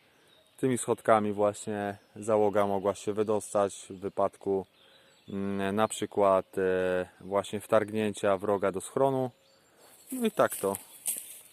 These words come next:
w środku wygląda. Także schrony mają niemal sto lat. O, jest tutaj drzewko. Można sobie nawet usiąść, odpocząć,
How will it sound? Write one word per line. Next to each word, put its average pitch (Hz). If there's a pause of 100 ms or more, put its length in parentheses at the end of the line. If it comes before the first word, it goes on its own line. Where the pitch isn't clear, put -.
(340)
w -
środku 95 (360)
wygląda. 127 (1800)
Także 98
schrony 113
mają 104
niemal 107 (260)
sto -
lat. - (840)
O, 98 (220)
jest 120
tutaj 87 (140)
drzewko. 117 (840)
Można 98
sobie 95
nawet 92
usiąść, 110
odpocząć, 113